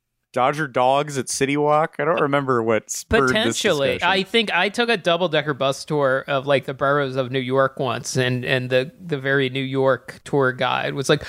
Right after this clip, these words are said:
Speaker 2: "The Dodgers never should have left Brooklyn. Even the name was about dodging the trolley cars when they came careening around the corner." <laughs>
Speaker 1: Being nostalgic for that.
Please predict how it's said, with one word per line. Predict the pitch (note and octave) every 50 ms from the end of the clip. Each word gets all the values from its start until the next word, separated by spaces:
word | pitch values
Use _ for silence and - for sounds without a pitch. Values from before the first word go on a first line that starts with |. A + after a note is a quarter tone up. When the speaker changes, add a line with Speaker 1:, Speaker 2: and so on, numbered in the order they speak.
| - - - _
Speaker 2:
"The | - C4+ C4
Dodgers | - - D#4 D4 C4+ C4+ B3 F#3 C4 B3+ G#3 -
never | A#3+ C#4 D4 C#4 A3+ A3+ A3+
should | - - - C#4+ B3+
have | B3 B3
left | A#3+ A3+ B3 B3 A3 - - F3+ -
Brooklyn. | - A#3 C4 B3+ A#3 A#3+ - - A#3+ A3 G#3 G3+ F3+ D3+ C3+ C3 C#3 E3 C3+ - - - - - _
Even | - - C#4 C4+ A#3 B3 A3+
the | B3 A#3+
name | A#3+ B3+ C#4 C#4+ C#4 C4+ A#3+ G#3 F#3+
was | G3+ F#3+ A3+
about | G#3+ F#3+ - A#3 A3+ A3 G#3+ A3
dodging | - B3 A#3+ A#3 A#3 A#3 G3 - B3 A3
the | G#3+ A3
trolley | G#3 - - C#4 C#4 C4 B3 A3+ G#3+ F#3
cars | - - G#3+ G3 F3+ D#3+ D#3 D3+ C3 C3
when | E3 F3+ F3
they | F#3+ G3
came | F#3+ - G#3+ G#3 G#3 F#3+
careening | - - G3+ G3 G3 G#3+ B3+ C#4+ C4+ B3+ B3+ B3 A#3+
around | A#3+ A#3 A#3 A#3 A#3 A#3
the | A3+ A#3
corner." | A3+ - C#4+ C#4 A#3 - - -
<laughs> | - - - - F5+ F5 - - E4+ - - - - E4+ - _ _ - - _ _ _ _ _ _ _ _ _ _ _ _ _ _ _ - - - - - A2+ G#2 F#2+ - C#3+ C#3+ - A2+ -
Speaker 1:
Being | E3+ C3 C#3+ D3 C#3+
nostalgic | C3+ A#2+ - - - - A#2 A2+ B2 B2+ - C3 B2+ - -
for | - A#2 G#2 F#2+
that. | F#2+ F#2+ F#2 F#2 F2 -